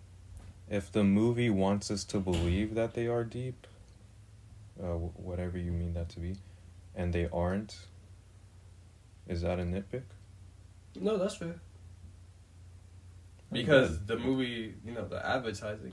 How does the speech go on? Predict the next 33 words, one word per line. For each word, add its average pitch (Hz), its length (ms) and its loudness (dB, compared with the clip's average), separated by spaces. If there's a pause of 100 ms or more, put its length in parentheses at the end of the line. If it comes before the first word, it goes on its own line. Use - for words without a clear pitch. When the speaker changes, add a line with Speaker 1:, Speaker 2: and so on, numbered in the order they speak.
Speaker 2:
is 101 80 -12
one 107 220 -4
thing, 101 260 -6
but 95 140 -6
it's 101 160 -8
not 95 180 -6
delivering. 87 420 -8
So - 160 -10
that's, 110 180 -4
that's 104 260 -6
a 95 80 -4
fair 95 200 -6
criticism. - 680 -12 (120)
Speaker 1:
It - 60 -4
looks 131 300 0
like 131 180 6
we're 95 140 6
mostly 98 400 2
on 92 160 4
the 87 80 2
same 90 280 2
page. 82 440 0
So, - 140 -4
like, 87 180 4
Speaker 2:
Yeah. 92 140 4
Speaker 1:
a 90 40 4
review 92 300 4
that's, 90 260 0
like, 87 180 2
mostly 82 540 0
comprised 82 640 0
of 80 80 -2
nitpicks 78 880 -8